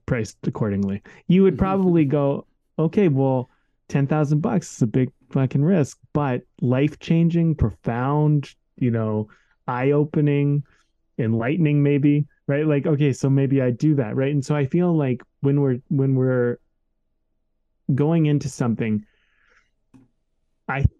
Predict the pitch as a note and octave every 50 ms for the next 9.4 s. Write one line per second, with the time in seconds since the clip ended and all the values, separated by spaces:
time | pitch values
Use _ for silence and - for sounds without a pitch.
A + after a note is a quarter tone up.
0 | _ - F#3+ G#3+ A#3 A3 - - _ _ _ _ _ _ _ _ _ _ _ _
1 | _ _ _ - D#3+ D3 C#3 - - _ _ - - C3+ D3 D3 D#3 F3+ G3+ G3
2 | - G#3 F#3+ E3+ - - E3 D#3 C#3 - - - D3+ D3+ - - C#3 C3 - C3+
3 | B2+ C3 A#2+ - - C3+ B2+ B2+ A#2+ A#2 A#2 A2 - D#3+ C#3 B2+ - - D3+ C#3+
4 | B2+ B2 - _ C#3+ C3 G#2+ G#2 G#2 - _ _ _ _ _ _ _ _ _ _
5 | _ _ _ _ _ - - D#3+ D#3 G#3+ B3 A#3+ G#3+ A3 - - - - - -
6 | A2+ G#2+ - D3 - - - - _ _ _ _ _ _ _ _ _ _ - D#3
7 | C#3+ B2 A#2+ A2+ G#2 G#2+ G#2+ - - - - D3+ - - _ _ _ _ _ _
8 | _ _ - F#3+ F#3 G3+ G3 G3 A#3 A3 G#3 G#3 A3 G3+ F#3 E3+ D#3 D3+ D3 C#3
9 | B2 C3 A#2+ G#2 G2+ G2+ G2+ -